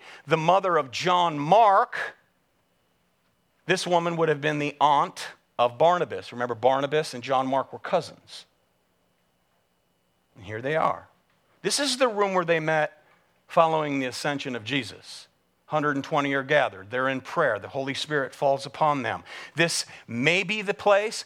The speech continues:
and probably is the place, the room in which Jesus had the Last Supper with his disciples. Very likely.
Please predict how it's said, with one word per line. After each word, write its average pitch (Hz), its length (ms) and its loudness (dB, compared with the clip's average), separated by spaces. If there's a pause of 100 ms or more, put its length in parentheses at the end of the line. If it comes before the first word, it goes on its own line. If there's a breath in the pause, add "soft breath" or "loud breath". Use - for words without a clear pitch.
(140)
and 143 120 -4
probably 160 640 2
is 160 200 -2
the 214 120 0
place, 208 680 0 (280 soft breath)
the 147 100 -2
room 165 520 -2 (280 soft breath)
in 139 120 -4
which 127 220 -4
Jesus 147 500 -2
had 147 180 0
the 127 80 -4
Last 139 320 0
Supper 151 320 0
with 127 160 -10
his 113 180 -14
disciples. - 760 -8 (720)
Very 127 220 2
likely. 135 500 0